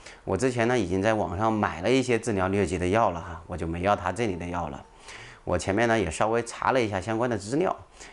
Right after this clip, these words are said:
有些人说疟疾是有疫苗的，有些人又说没有疫苗。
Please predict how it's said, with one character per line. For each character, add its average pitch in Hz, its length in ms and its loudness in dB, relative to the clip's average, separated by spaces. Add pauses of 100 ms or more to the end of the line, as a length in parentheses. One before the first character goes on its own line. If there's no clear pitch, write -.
有 110 160 4
些 160 140 2
人 170 140 2
说 175 140 2
疟 175 160 4
疾 127 220 2
是 156 200 0
有 90 180 2
疫 113 160 2
苗 101 200 2
的， 82 200 -4
有 85 120 -6
些 85 140 -2
人 85 140 2
又 87 120 0
说 87 220 -2
没 85 160 0
有 120 140 4
疫 92 140 0
苗。 85 280 -6